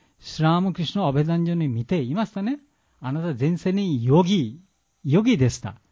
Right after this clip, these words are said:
しかし、悟りませんでしたから、今は、その目的に来て、今、悟り、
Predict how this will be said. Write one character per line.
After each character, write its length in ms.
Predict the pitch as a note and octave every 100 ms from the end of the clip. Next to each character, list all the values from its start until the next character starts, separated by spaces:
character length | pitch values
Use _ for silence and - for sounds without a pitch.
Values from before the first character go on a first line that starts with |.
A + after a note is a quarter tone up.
| _ _ _ -
し 180 | -
か 140 | D3+ F3
し、 140 | B3
悟 280 | - C3 D3+
り 100 | C3+
ま 140 | C3+
せ 140 | C3+ E3
ん 60 |
で 100 | D3
し 60 | C#3
た 140 | -
か 120 | D#3 F#3+
ら、 220 | C#4 D4 _ _ _ _ _ _
今 340 | C3+ A#2+ A2+ A2
は、 300 | D#3 B3+ - _ _ _ _ _ _ _ _ _ _
そ 200 | - B2
の 100 | A#2
目 1080 | A#2+ B2+ A#2+ G#2+ D3+ D3 A2 - D#3 G#2
的 260 | A2 B2 B2+
に 140 | D3+
来 180 | G#3+ B2+
て、 280 | - G#3+ D4 - _ _ _ -
今、 260 | B2+ G#3
悟 300 | - A#2+ -
り、 120 | G2